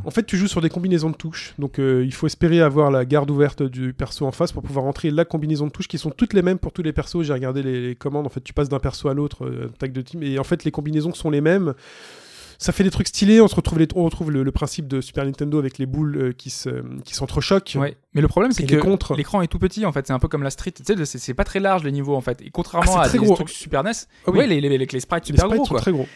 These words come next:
Speaker 2: Mais contrairement aux épisodes de, euh, snes où tu pouvais t'éloigner très, très, très loin,
Speaker 1: Ah,
Speaker 2: et
Speaker 1: y a
Speaker 2: t'avais
Speaker 1: pas de
Speaker 2: l'écran
Speaker 1: ça.
Speaker 2: qui se splittait, et c'était génial parce que t'avais vraiment l'impression d'avoir des combats, euh, très, très impressionnants.
Speaker 1: Là, c'est
Speaker 2: Là,
Speaker 1: du
Speaker 2: c'est
Speaker 1: corps
Speaker 2: tout
Speaker 1: à
Speaker 2: petit,
Speaker 1: corps.
Speaker 2: quoi.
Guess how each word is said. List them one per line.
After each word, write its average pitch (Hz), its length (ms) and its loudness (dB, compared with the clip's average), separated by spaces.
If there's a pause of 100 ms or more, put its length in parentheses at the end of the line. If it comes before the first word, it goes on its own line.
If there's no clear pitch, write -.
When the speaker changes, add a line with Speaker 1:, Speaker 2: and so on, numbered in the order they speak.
(200)
Speaker 2:
Mais 147 180 2
contrairement 185 340 0
aux 185 40 0
épisodes 151 320 -4
de, 147 80 -2
euh, 139 180 -4
snes 185 260 -4
où 156 60 -6
tu - 80 -20
pouvais 117 140 -10
t'éloigner 139 440 -2
très, - 240 -8
très, 185 200 -6
très 175 180 -4
loin, 185 360 2
Speaker 1:
Ah, - 20 2
Speaker 2:
et 180 40 2
Speaker 1:
y - 40 2
a - 20 0
Speaker 2:
t'avais 143 120 0
Speaker 1:
pas 151 40 -2
de 143 60 0
Speaker 2:
l'écran 147 260 0
Speaker 1:
ça. 160 40 -6
Speaker 2:
qui - 100 -12
se 147 100 -4
splittait, 170 300 -2
et 156 40 -2
c'était 117 220 -6
génial 202 300 -2
parce - 100 -8
que - 80 -12
t'avais 120 160 -4
vraiment 120 160 -2
l'impression 143 380 -4
d'avoir 131 180 -2
des 123 100 -4
combats, 139 280 -2
euh, 113 160 -2
très, 135 240 -12
très 127 180 -8
impressionnants. 165 420 -4 (140)
Speaker 1:
Là, 147 80 0
c'est 151 160 -4
Speaker 2:
Là, 139 80 -2
Speaker 1:
du 147 60 -2
Speaker 2:
c'est - 60 -4
Speaker 1:
corps 160 100 4
Speaker 2:
tout 139 60 -2
Speaker 1:
à - 20 -2
Speaker 2:
petit, 151 100 -4
Speaker 1:
corps. 147 120 -2
Speaker 2:
quoi. 117 160 -2